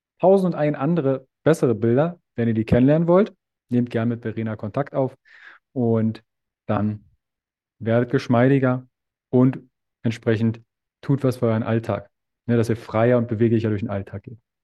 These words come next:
Verena, ich danke dir vielmals für deine Zeit und gerne abchecken, Shownotes einmal durchklicken und liebe Grüße an Verena stellen, wenn ihr über den Podcast an Verena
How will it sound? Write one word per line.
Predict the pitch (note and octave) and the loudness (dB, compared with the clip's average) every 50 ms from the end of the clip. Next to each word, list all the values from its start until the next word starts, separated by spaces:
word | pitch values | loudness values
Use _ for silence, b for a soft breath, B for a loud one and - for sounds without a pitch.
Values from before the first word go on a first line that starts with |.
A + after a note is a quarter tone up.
| _ _ _ _ _ _ _ _ _ _ _ _ _ _ _ _ _ _ _ _ _ | _ _ _ _ _ _ _ _ _ _ _ _ _ _ _ _ _ _ _ _ _
Verena, | B2+ B2 C3+ C#3+ C3+ A#2+ | 2 4 6 6 6 4
ich | A2 A2+ | 2 2
danke | - B2+ C#3 D3 F3+ | 2 2 2 4 4
dir | D3+ D3+ C#3+ | 2 2 2
vielmals | - E3+ F3+ F3+ E3 D3+ D#3 F#3+ C4+ - - _ _ _ _ _ - _ _ _ _ _ _ _ _ - | 2 2 4 6 6 6 4 4 2 0 -8 _ _ _ _ _ -20 _ _ _ _ _ _ _ _ 0
für | - D3+ D3 D3 C#3+ C#3 | 4 6 6 6 6 6
deine | C3+ C3 C3+ C3 | 4 4 4 2
Zeit | C3 - - B2+ D3 A3 - - _ _ _ _ _ _ _ _ _ _ _ _ b b _ _ _ _ _ _ _ _ | 2 0 2 2 2 2 0 -4 _ _ _ _ _ _ _ _ _ _ _ _ b b _ _ _ _ _ _ _ _
und | C#3+ C#3 D3+ D#3+ D#3+ - - _ _ _ _ _ | 2 4 4 4 2 -2 -6 _ _ _ _ _
gerne | - C3 C3+ D3+ D3+ - | 2 4 4 4 4 4
abchecken, | E3 - - - F3 E3+ E3+ E3+ E3 E3 - _ _ _ _ _ | 2 0 0 0 0 2 2 0 0 0 -4 _ _ _ _ _
Shownotes | - - - C#3+ D3 D3+ D3 D3 D3 - - _ _ _ _ | -4 0 2 4 4 4 4 2 0 -4 -14 _ _ _ _
einmal | - B2+ B2+ B2+ B2+ | -2 0 2 2 4
durchklicken | A#2+ B2 B2+ C#3 C#3 - - C3 B2 A#2+ B2 A#2 A#2+ b b b b _ _ | 4 4 2 2 0 0 0 0 0 2 0 -4 -4 b b b b _ _
und | B2+ A#2 A2 | -4 -2 0
liebe | B2+ A#2 A#2 | 0 0 0
Grüße | A#2 A#2+ B2 B2 B2+ A#2+ | 0 0 0 0 0 -2
an | A2+ A2+ A2 | 0 0 0
Verena | G#2+ G2+ A2 A#2 B2 A#2 A#2 | 0 0 2 2 2 2 0
stellen, | A#2 - A2 G#2+ G#2+ G#2+ - - _ _ _ _ _ _ _ _ | 0 -2 0 0 0 -2 -6 -10 _ _ _ _ _ _ _ _
wenn | G#2 F#2+ G2 A2 A2 A2+ A2+ | -14 -6 -4 0 0 2 2
ihr | A2+ | 2
über | A2 A2 | 2 0
den | G#2+ G#2+ G2+ | 0 -2 -2
Podcast | - - G#2+ - - - G2+ G2 F#2+ - | -2 -4 -6 -4 -4 -4 -4 -4 -4 -6
an | A2 G#2 F#2+ | -6 -6 -6
Verena | G2+ G2 G2 G2 G2 G2+ G2 F#2+ | -4 -6 -4 -4 -4 -4 -6 -6